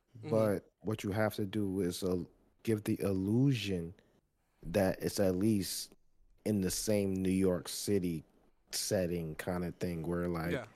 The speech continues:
Speaker 2: you know, like, there's webbing on the wall. Like, I think with, with Morbius in the trailers, they had, like, a, a graffiti art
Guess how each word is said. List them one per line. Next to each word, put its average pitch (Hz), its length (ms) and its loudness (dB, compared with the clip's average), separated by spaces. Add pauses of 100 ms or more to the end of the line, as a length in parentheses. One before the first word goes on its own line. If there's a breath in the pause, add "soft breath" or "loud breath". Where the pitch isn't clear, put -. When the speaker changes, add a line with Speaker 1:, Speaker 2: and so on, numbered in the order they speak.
(500)
Speaker 2:
you 101 120 2
know, 78 180 0
like, 76 320 -4
there's 92 180 2
webbing 90 400 2
on 90 80 0
the 92 80 2
wall. 95 220 2
Like, 104 240 4
I 113 80 2
think 120 180 2
with, 113 180 6 (140)
with 92 140 4
Morbius 95 680 4 (760 soft breath)
in 95 100 0
the 90 80 4
trailers, 90 560 4
they 87 140 0
had, 85 200 2
like, 82 220 0
a, 82 140 0 (840)
a - 40 -2
graffiti 98 560 4
art 90 360 0